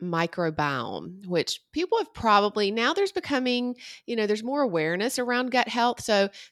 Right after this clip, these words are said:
that might be a term that, that people have heard before, but basically that is, um, an area in our body, in our gut, where bacteria live.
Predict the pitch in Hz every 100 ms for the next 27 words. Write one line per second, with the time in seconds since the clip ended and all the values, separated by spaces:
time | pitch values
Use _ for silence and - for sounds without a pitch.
0 | - 233 190 185 175 190 196 190 170 190
1 | 175 - 190 - 185 180 208 254 226 190
2 | 175 - 202 214 - 339 466 294 - 170
3 | 160 180 - - - - 185 220 269 294
4 | - 226 208 202 196 190 - 165 156 156
5 | 151 - - 180 - 214 233 277 269 -
6 | 202 233 196 160 156 - 180 226 262 196
7 | 170 156 - - 202 180 170 170 165 -
8 | - 156 175 - - 208 175 143 139 127
9 | 127 233